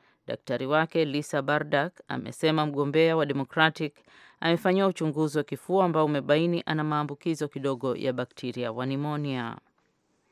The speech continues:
Rais wa Zambia Edgar Lungu amemteua mhasibu wa zamani Felix Mutati kuwa waziri wake wa fedha hapo jana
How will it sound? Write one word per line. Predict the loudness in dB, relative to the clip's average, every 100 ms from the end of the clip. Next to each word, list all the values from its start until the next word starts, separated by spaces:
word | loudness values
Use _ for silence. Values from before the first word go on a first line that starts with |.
| _ _ _ _ _ _ _
Rais | 6 8 8 6
wa | 6
Zambia | 6 6 6 4
Edgar | 2 4 4
Lungu | 6 6 6
amemteua | 6 2 2 4 4
mhasibu | 2 0 -4 -2 -2 0
wa | 0
zamani | 0 0 0 -2
Felix | -2 -2 -2 -4
Mutati | -6 -4 -2 -2 -2 -8
kuwa | -2 2
waziri | 2 0 -2
wake | 2 0 2
wa | -2
fedha | 0 2 2
hapo | -2 -4 -4
jana | 0 2 2 0